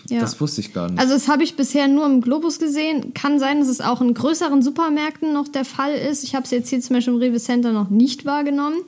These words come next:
Speaker 2: Mhm.
Speaker 1: Aber das ist zumindest auch eine gute Maßnahme.
Speaker 2: Mhm.
Speaker 1: Dass da zumindest ganz zum Schluss an den Kassen jetzt kein ja, kurz-, keine Kurzschlussreaktion oder, sag ich jetzt mal, so eine Bettelaktion von den Kindern
Speaker 2: Ja.
Speaker 1: stattfindet.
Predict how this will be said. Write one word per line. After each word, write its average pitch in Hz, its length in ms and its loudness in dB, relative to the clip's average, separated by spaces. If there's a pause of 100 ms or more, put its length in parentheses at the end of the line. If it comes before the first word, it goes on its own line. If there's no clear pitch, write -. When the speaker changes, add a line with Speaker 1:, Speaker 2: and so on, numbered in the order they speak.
(380)
Speaker 2:
Mhm. 117 240 -2
Speaker 1:
Aber 269 520 2
das 262 260 0
ist - 140 -4
zumindest 254 400 0
auch 233 200 0
eine 247 100 0
gute 233 240 0
Maßnahme. 202 840 0 (220)
Speaker 2:
Mhm. 120 360 0 (120)
Speaker 1:
Dass 240 240 -2
da 233 340 0
zumindest 240 600 2
ganz 254 340 0
zum 240 140 2
Schluss 262 360 0
an - 140 -2
den 226 140 2
Kassen 240 380 0
jetzt - 180 -6
kein 190 380 -4 (680)
ja, 214 300 2 (100)
kurz-, 285 460 0
keine 247 240 2
Kurzschlussreaktion 233 1400 0
oder, 208 300 -2
sag 220 160 0
ich 226 120 2
jetzt 220 200 -4
mal, 214 320 0
so 214 120 0
eine 214 140 2
Bettelaktion 233 800 0
von 247 160 4
den 247 160 2
Kindern 247 400 4
Speaker 2:
Ja. 208 140 2
Speaker 1:
stattfindet. 202 640 -2